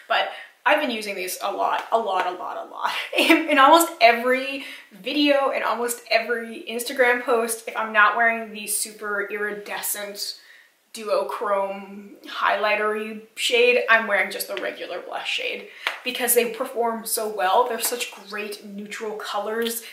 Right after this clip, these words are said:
They don't compete with things, yet they're very pigmented. They blend out very well. I'm just, I'm just a huge fan. I'm a huge fan. I, I have zero complaints, and I just wanna keep talking about it because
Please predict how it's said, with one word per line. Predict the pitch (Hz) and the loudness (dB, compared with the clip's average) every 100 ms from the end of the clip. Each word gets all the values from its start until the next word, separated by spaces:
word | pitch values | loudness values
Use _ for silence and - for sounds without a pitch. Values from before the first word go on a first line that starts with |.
| - | -4
They | 233 | -2
don't | 208 | -2
compete | - 185 - 269 285 | -6 -12 -12 -10 -6
with | 302 294 | -6 -4
things, | 277 285 277 262 | -4 -4 -4 -4
yet | 240 - | -4 -6
they're | 214 | -6
very | 196 190 - | -8 -8 -8
pigmented. | 285 285 262 277 | -8 -8 -8 -6
They | 220 190 | -6 -6
blend | 214 233 | -4 0
out | 233 226 | 2 2
very | 226 214 | -2 0
well. | 214 208 214 | 0 0 -2
I'm | 208 | -4
just, | 208 - - 226 | -6 -8 -10 -4
I'm | 220 | -2
just | - - | -2 -10
a | |
huge | - 180 - | -12 -14 -12
fan. | - - 208 - - - | -12 -12 -14 -16 -14 -6
I'm | 226 | -4
a | |
huge | - 285 269 - | 0 0 0 -2
fan. | 220 220 - - | 0 0 -2 -6
I, | 202 196 202 - - | -6 -6 -10 -12 -6
I | - | -2
have | 247 | 0
zero | 214 240 240 | 2 6 6
complaints, | 240 226 196 190 - - - - | 6 -2 -6 -4 -2 -2 -6 -10
and | 214 | -6
I | |
just | 220 247 | -4 -4
wanna | 240 | -4
keep | 247 | -2
talking | 240 277 269 | 2 2 2
about | 233 240 | 4 4
it | 247 - | 4 0
because | 214 226 214 | -6 -8 -8